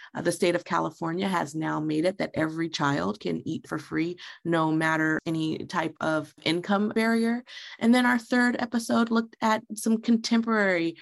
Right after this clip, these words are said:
urban farmers and, uh, the things that folks are doing now and as a particular type of contemporary harvest for all of these seeds of change that were planted by these earlier folks that we talked about. So in that particular story,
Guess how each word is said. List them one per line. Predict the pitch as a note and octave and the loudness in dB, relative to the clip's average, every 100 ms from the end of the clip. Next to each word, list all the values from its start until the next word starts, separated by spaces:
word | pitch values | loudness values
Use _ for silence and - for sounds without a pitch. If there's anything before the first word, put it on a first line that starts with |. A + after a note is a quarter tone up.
| - - | -16 -2
urban | F#3+ F3+ F3 E3 | 2 4 2 -2
farmers | - E3 D#3+ D#3 D#3 | -2 -2 0 -2 -2
and, | E3 D#3+ E3 | -2 -2 -2
uh, | E3 | -4
the | E3+ | -4
things | - G3+ F#3+ | -4 -2 -2
that | - F3 - | -2 -4 -2
folks | F#3 F3+ - | -2 -2 -2
are | F3 | -4
doing | F3+ F3+ E3+ E3 - | 0 0 0 -2 -4
now | D#3+ D#3+ F#3+ F3+ D#3 D3+ | -2 0 2 2 2 0
and | E3 - | -2 0
as | E3+ F3 | -2 0
a | - | -2
particular | - G3 A#3+ A3+ A3+ G#3+ | -4 -2 -2 0 2 2
type | G#3+ G#3+ A3 | 0 -4 -2
of | G3 | -4
contemporary | - F#3+ G3+ G#3+ G#3+ G#3 G3+ | -2 -2 0 0 2 2 2
harvest | G#3+ G4 C4+ E3+ E3+ - - - | 2 0 2 0 -2 -10 -10 -4
for | G#3 | 2
all | F#3+ F#3+ | 4 4
of | F#3+ F3+ | 2 0
these | F3 E3 | -4 -4
seeds | - F#3 F3+ | -4 -4 -2
of | D#3 | -4
change | - F3 E3+ D#3 | -4 -4 -2 -2
that | E3 - | -4 -4
were | D#3 | -6
planted | - E3 D#3+ E3+ | -4 -2 -2 -4
by | D#3 D#3+ D#3 | -2 -4 -2
these | D#3+ D#3 | -4 -4
earlier | D#3 D#3 D3+ D3 D3 - | -2 0 0 -2 -2 0
folks | D#3 D3+ | 0 0
that | - | -4
we | D#3+ | -2
talked | D#3+ - - | -2 -4 -2
about. | - - | -4 -4
So | - | -4
in | E3 | -2
that | E3 E3 | 0 -2
particular | - F3+ F#3+ - F3+ F3 | -4 -8 -6 -2 0 0
story, | - F3 E3+ E3 E3 | -2 -2 0 0 -2